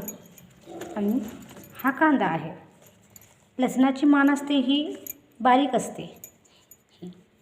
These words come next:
आणि कांद्याची मान असते ही जाड असते. हे पहा,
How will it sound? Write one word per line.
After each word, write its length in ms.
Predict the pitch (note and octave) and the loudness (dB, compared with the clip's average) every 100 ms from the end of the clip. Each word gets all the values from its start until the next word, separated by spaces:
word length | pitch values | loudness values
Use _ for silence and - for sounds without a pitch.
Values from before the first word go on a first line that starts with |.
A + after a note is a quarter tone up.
| _ _ _ _ _ _ _ | _ _ _ _ _ _ _
आणि 360 | A3 G#3+ B3+ C#4 - - _ _ | -6 -2 -2 -4 -10 -20 _ _
कांद्याची 440 | A#3 G#3+ A3 G#3+ | -2 0 0 0
मान 220 | B3+ B3 B3 | -2 -2 -4
असते 220 | - B3+ | -2 -4
ही 200 | B3 D#4 - - - F#3+ | -2 -4 -6 -10 -8 0
जाड 220 | G#3 F3+ | 2 2
असते. 280 | E3+ - E3 - _ - | -2 -6 -14 -14 _ -10
हे 60 | G#3+ | -8
पहा, 240 | G#3 E3 | -4 -6